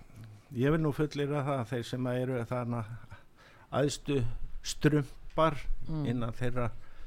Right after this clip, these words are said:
Speaker 1: samtaka séu psykopatar
Speaker 2: Mm.
Speaker 1: og,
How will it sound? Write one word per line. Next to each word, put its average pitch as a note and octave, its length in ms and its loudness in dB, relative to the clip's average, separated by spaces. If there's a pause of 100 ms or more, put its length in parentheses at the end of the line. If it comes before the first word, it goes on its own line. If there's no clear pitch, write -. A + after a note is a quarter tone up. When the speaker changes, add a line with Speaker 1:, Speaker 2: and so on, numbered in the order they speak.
Speaker 1:
samtaka B2+ 840 0 (320)
séu A#2 640 -2 (160)
psykopatar B2 840 -4 (380)
Speaker 2:
Mm. C3+ 360 -8 (960)
Speaker 1:
og, A2+ 440 0